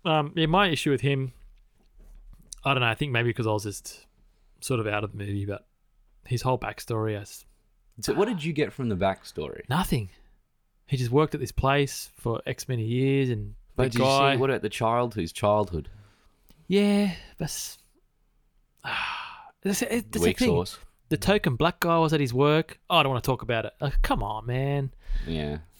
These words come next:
Speaker 1: It was one of those things where, um, I kind of got it. I think I got it. Yet again, it's one of those things where I'm like, "Uh, did I get it?" Because he's, obviously his mother d-, burnt to death and his brother in a fire.
Speaker 2: Mm,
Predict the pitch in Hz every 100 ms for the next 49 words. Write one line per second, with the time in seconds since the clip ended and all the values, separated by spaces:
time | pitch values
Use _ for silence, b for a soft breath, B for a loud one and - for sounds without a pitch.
0 | b b b b b b b - 120 139
1 | 131 147 143 120 - 113 107 101 98 90
2 | 92 98 85 90 87 85 82 _ _ _
3 | _ _ _ 101 - 110 107 127 143 151
4 | - 165 165 170 - - 190 143 165 160
5 | 170 175 180 _ _ 139 180 139 185 117
6 | 85 131 139 139 - - 139 147 110 101
7 | - - 98 98 135 151 208 220 226 _
8 | b b b b 131 147 127 113 127 139
9 | 135 117 - 131 135 123 107 95 95 107
10 | 110 95 104 85 95 95 - _ _ -
11 | 82 85 85 - 85 80 90 87 80 73
12 | 78 - 73 78 90